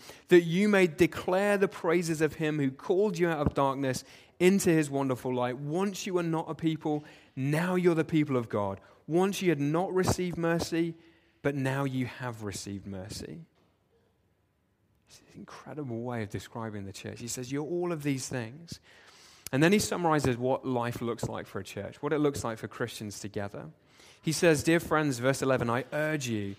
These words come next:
as foreigners and exiles, to abstain from sinful desires, which wage against your soul.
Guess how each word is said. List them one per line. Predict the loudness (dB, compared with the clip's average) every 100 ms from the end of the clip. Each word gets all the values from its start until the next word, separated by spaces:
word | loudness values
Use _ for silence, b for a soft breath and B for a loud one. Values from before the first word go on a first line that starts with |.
| B B
as | B -4
foreigners | -4 -2 0 2 2 2
and | 0
exiles, | -2 -4 -6 -4 -4
to | -4
abstain | -4 -4 -4 -2 0 0
from | -2 -4
sinful | -4 -4 -4 -6
desires, | -4 -4 -4 -8 -12 -16 b b b
which | -4 -2
wage | 2 4 4 2
against | 0 0 -2 -6
your |
soul. | -6 -6 -6 -6